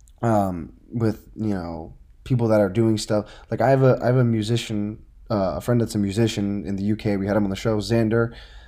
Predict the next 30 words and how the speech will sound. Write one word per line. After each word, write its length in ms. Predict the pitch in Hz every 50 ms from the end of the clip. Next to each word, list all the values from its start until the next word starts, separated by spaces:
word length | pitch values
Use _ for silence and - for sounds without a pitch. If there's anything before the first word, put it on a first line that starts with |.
| - - - - -
He 200 | - 113 117 113
is 100 | 110 104
a 60 | 107 101
phenomenal, 680 | - - 110 107 107 113 113 117 120 123 120 120 120
phenomenal, 560 | 120 - - 104 104 104 107 104 104 101 98
phenomenal 560 | 101 - - 101 95 95 95 92 92 92 90 92
musician. 440 | 98 95 87 90 90 85 - 90
He 80 | 87 87
creates 320 | - - 107 95 92 -
beats, 500 | 92 92 131 131 127 127 127 - - - - - - - - - - -
uh, 460 | - 82 90 90 85 82 82 80 82 - - -
lo-fi 420 | 98 107 117 117 - 113 104 104
beats 400 | 95 107 107 104 101 - - - -
and 320 | - 90 95 92 87 85 80
E 200 | 85 85 92 101
D 40 |
M 220 | 113 113 110 107 95
beats, 260 | 104 104 104 92 -
house 300 | - 120 120 107 104 -
beats. 420 | - 95 107 101 98 - - - - - - - - - -
He 160 | - 107 104
is 260 | 101 92 98 117 - -
a 160 | - 76 90
phenomenal 920 | - - - 107 104 113 123 131 135 127 120 117 110 110 107 104 - - - 110
D 180 | 107 113 110
J, 480 | 107 107 110 107 104 101 104 101 101 - - - - - - - - -
uh, 180 | 85 87 90 90
and 120 | 95 95
producer. 720 | - 104 101 127 139 127 131 - 131 123 123 123 120 - - - - - - -
And 480 | 120 131 131 131 131 127 123 - -